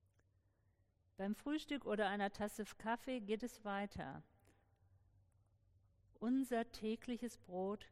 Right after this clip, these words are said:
gib uns heute.“ „Unser tägliches Brot gib uns heute.“ Ja, das Brot für heute genügt.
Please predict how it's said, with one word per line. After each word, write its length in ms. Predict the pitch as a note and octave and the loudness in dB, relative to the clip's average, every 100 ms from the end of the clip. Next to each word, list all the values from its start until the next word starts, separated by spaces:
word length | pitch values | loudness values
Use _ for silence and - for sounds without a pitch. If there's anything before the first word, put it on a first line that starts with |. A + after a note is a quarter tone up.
| - | -10
gib 200 | E3+ - | -10 -4
uns 240 | G#3 - | -6 -4
heute.“ 560 | E3+ D#3+ E3 - C#3+ D3+ - - - _ _ _ - _ - - _ - - - - - - - | -4 -2 -4 -8 -10 -12 -16 -20 -20 _ _ _ -20 _ -20 -20 _ -20 -20 -20 -20 -20 -20 -8
„Unser 260 | F#3 F3+ F3 | -4 -2 -2
tägliches 560 | B3 B3+ C4 A#3+ B3 | -2 0 0 -2 -4
Brot 400 | - F3+ F#3+ G3+ - | -4 -2 -2 -4 -8
gib 180 | - D3+ | -10 -4
uns 220 | G#3 - | -4 -2
heute.“ 420 | G#3 A3+ - D3 D3 - - - - - - - - - - - - - - _ _ - _ | 0 0 -2 -6 -8 -14 -20 -20 -20 -20 -20 -20 -20 -20 -20 -20 -20 -20 -20 _ _ -20 _
Ja, 560 | F#3+ G3+ F#3+ D#3 D3+ D3 - - - - - - - - - | -2 0 2 -2 -6 -12 -20 -20 -20 -20 -20 -20 -20 -20 -4
das 200 | F#3+ - | -4 -4
Brot 400 | - G3 B3+ D4 | -2 2 2 0
für 240 | - G3 | -2 0
heute 320 | F3+ F#3+ G#3+ A3+ | 2 0 0 0
genügt. 680 | A#3 G#3+ G3+ D#3+ - - | 2 4 2 0 -4 -16